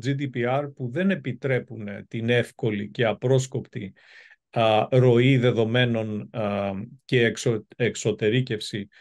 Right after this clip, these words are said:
και διαμοι-, δι-, διαμοιρασμό δεδομένων, α, εκ-,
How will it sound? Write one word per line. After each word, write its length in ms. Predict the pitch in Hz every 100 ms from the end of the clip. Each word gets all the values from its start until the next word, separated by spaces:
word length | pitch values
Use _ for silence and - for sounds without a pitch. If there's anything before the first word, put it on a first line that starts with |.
| _
και 140 | - 123
διαμοι-, 440 | 120 113 110 110 135
δι-, 300 | 113 123 127
διαμοιρασμό 640 | 120 120 110 107 104 123
δεδομένων, 600 | 110 101 101 107 104 104 -
α, 480 | 110 104 101 101 -
εκ-, 280 | 135 113